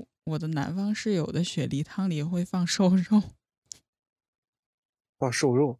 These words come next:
Speaker 1: 嗯，它就是那种甜甜咸咸的那种口味，我有点不是特别理解。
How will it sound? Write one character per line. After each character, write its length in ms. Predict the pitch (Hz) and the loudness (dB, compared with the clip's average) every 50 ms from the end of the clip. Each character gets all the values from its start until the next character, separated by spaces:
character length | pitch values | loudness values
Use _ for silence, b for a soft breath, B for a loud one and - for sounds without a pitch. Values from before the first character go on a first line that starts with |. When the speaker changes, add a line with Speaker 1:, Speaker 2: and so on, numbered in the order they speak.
| _ _ | _ _
Speaker 1:
嗯， 380 | - 202 202 196 180 165 220 226 - _ _ _ _ _ | 6 6 6 6 6 4 0 -4 -8 _ _ _ _ _
它 160 | - 240 233 | 0 2 2
就 160 | 226 220 226 | 4 4 4
是 100 | 226 214 | 4 4
那 160 | 214 226 220 | 4 2 2
种 260 | 208 190 160 - - - - _ _ _ _ _ _ _ | 2 0 -2 -2 -4 -8 -10 _ _ _ _ _ _ _
甜 280 | - - 165 160 165 196 | -6 -2 0 0 0 0
甜 260 | - - 160 156 175 | 0 -2 0 0 0
咸 260 | 170 - - 156 180 175 | 0 0 2 4 4 4
咸 300 | 185 - - 131 135 151 | 4 2 0 -2 -2 0
的 120 | 175 185 | 0 0
那 160 | 175 170 165 156 | 0 0 0 0
种 160 | 151 151 156 | -2 -2 -4
口 220 | - - - - - | -6 -6 -8 -8 -4
味， 320 | 165 165 180 170 - - - _ _ _ _ | 0 0 2 0 0 -4 -8 _ _ _ _
我 160 | - 170 170 165 | -4 -4 -2 -2
有 160 | 165 170 180 | -2 -2 0
点 180 | 196 185 170 151 | 0 0 -2 -2
不 160 | - - 151 | -4 -4 -4
是 180 | 156 190 196 185 | 0 0 0 -2
特 180 | - - 202 | -2 -4 0
别 160 | 170 175 175 | 4 4 4
理 240 | 170 151 - 117 165 | 4 4 2 0 -2
解。 360 | 165 - 170 156 - 147 - | 0 0 0 0 0 -2 -2